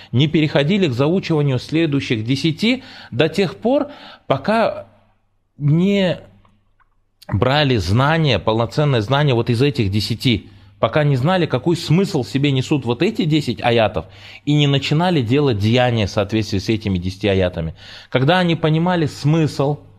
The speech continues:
того, что они заучили, и начинали практиковать это в жизнь, после этого они переходили на следующие десять аятов.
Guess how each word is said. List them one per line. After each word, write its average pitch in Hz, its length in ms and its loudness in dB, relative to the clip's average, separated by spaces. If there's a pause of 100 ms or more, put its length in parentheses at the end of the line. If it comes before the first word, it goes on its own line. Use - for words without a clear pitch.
(160)
того, 135 220 0
что 139 160 -4
они 135 140 2
заучили, 123 640 -2 (280)
и 165 120 2
начинали 202 500 0
практиковать 165 640 -2
это 139 180 -4
в 113 60 -2
жизнь, 143 520 2 (500)
после 127 280 0
этого 151 260 0
они 127 160 2
переходили 107 540 0
на 101 140 0
следующие 107 460 -2
десять 98 280 -2
аятов. 82 320 0